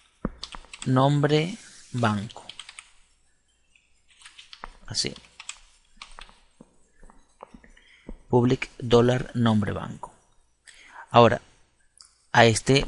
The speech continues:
public dólar nombre banco. También tenemos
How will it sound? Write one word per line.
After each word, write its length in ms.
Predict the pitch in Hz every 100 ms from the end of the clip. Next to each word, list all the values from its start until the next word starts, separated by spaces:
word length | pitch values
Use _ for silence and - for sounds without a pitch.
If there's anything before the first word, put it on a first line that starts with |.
| -
public 520 | - 123 117 127 131 -
dólar 580 | 120 120 113 117 127 -
nombre 340 | 117 104 107
banco. 300 | 127 120 117
También 340 | - 113 113 110
tenemos 680 | 113 120 123 127 127 -